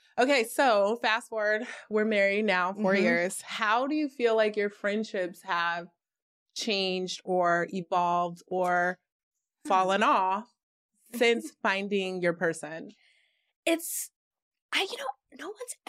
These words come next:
Speaker 2: ever asked me that question before. So I'm, like, thinking about this and answering this in real time.
Speaker 1: <laughs>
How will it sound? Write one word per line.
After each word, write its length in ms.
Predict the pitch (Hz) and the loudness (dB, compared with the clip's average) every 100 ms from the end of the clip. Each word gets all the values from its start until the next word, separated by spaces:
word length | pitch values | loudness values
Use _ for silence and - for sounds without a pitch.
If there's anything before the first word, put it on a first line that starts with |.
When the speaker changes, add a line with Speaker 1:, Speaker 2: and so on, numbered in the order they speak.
| 214 | -12
Speaker 2:
ever 160 | - 262 | -10 -10
asked 320 | 190 190 - 226 | -8 -10 -10 -10
me 80 | 208 | -10
that 180 | 214 | -12
question 460 | - 330 - - 190 | -12 -10 -8 -6 -8
before. 520 | 170 - - - - _ _ _ _ _ | -8 -12 -10 -10 -12 _ _ _ _ _
So 100 | - | 0
I'm, 60 | 254 | 2
like, 220 | 226 233 | 2 0
thinking 360 | 285 277 302 269 | 0 0 -2 0
about 300 | 214 196 214 | 2 0 0
this 180 | 196 | -6
and 80 | - | -4
answering 440 | 185 190 202 190 175 | -2 -2 -2 -2 -4
this 180 | 170 | -4
in 140 | 196 165 | -6 -4
real 220 | 170 165 | -2 -2
time. 460 | - 175 151 131 | -4 -4 -4 -6
Speaker 1:
<laughs> 60 | 185 | -4